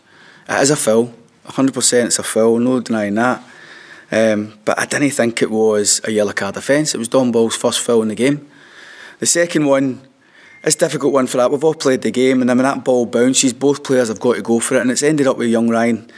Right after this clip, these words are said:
having a bad injury. Um, and I think both players have to be committed to it. I don't think there was an elbow from my, I haven't seen it again,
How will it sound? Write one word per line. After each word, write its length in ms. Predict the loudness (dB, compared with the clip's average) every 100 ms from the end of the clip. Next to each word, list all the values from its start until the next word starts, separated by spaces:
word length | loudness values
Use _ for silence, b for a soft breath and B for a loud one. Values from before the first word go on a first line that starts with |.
| B B B B B
having 200 | -4 -2
a 60 | 0
bad 240 | 0 2
injury. 480 | 2 2 2 0 -8 -6
Um, 480 | 0 0 0 -4 -8 -18 B B B B B
and 120 | -4
I 40 | -2
think 280 | 0 0 2
both 240 | 2 2
players 260 | 0 0 0
have 140 | -4
to 100 | -4
be 160 | -2 -2
committed 320 | -2 -2 0
to 80 | -2
it. 60 |
I 40 | 0
don't 180 | 0
think 160 | 0 -2
there 60 | -2
was 80 |
an 100 | -2
elbow 280 | 0 0 0
from 240 | -2 -2 -2
my, 240 | -2 -4
I 60 | -6
haven't 160 | -2
seen 200 | 0 0
it 60 | 0
again, 280 | 0 -2